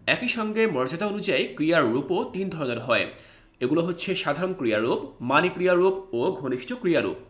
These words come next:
নিচে কদমতলী গল্প থেকে কিছু বাক্য দেওয়া হলো, বাক্যগুলোর সঙ্গে দেওয়া প্রশ্নগুলোর জবাব লেখো। কাজ শেষ হলে সহপাঠীর সঙ্গে আলোচনা করো এবং প্রয়োজনে সংশোধন করে নাও। প্রথম দুইটির নমুনা উত্তর দেওয়া হলো।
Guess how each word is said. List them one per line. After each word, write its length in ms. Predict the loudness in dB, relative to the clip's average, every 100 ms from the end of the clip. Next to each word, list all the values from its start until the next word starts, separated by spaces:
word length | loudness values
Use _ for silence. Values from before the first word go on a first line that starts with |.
| -20 -20 -20 -10
নিচে 340 | -2 0 2 2
কদমতলী 680 | 2 0 -2 -2 0 0 -2 -2
গল্প 280 | -2 -2
থেকে 300 | -4 -6 -4
কিছু 240 | -4 -4 -2
বাক্য 280 | -2 -2 0
দেওয়া 200 | 2 2
হলো, 380 | 0 -2 -6 -12 -20 -2
বাক্যগুলোর 500 | 2 2 0 0 0
সঙ্গে 480 | 0 -2 0 2 2
দেওয়া 200 | 4 4
প্রশ্নগুলোর 560 | 2 -4 -4 0 2
জবাব 280 | 2 -2 -2
লেখো। 460 | -4 -4 -4 -4 -6 -20 _
কাজ 240 | 2 2 2
শেষ 340 | 0 0 0
হলে 180 | -2 -4
সহপাঠীর 460 | -4 -4 -2 -2
সঙ্গে 240 | -4 -2 0
আলোচনা 400 | 0 0 -2 -4
করো 240 | -2 0
এবং 220 | 0 -2 -4
প্রয়োজনে 560 | -2 -2 0 2 0 -4 -18 -14
সংশোধন 500 | -6 -4 -4 -8 -8
করে 200 | -4 -2
নাও। 300 | 0 -2 -8 -20 -20 _
প্রথম 300 | -4 -2 -2
দুইটির 260 | 0 0 0
নমুনা 280 | 0 0 0
উত্তর 300 | -2 -4 0
দেওয়া 200 | 0 0
হলো। 340 | -2 -6 -8